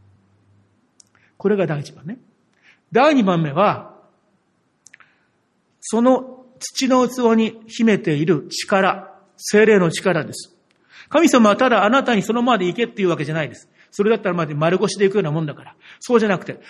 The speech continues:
私があなたの中にいて、全能の私が行くんだから、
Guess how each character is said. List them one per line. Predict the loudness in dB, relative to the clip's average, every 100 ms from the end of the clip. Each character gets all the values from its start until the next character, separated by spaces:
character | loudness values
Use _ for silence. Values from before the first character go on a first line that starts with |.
| -14 -2
私 | 0 2 0 0 0
が | 2 2 0
あ | 0
な | 0 -2
た | -2
の | -2
中 | -2 -4 -4
に | -2
い | 0
て、 | 2 0 -2 -16 -20
全 | -2 0 0 -2
能 | -2 -2
の | -2
私 | -4 -4 -6 -2
が | -2
行 | -2
く | -4
ん | -2
だ | -2
か | 0
ら、 | 0 0 -6 -20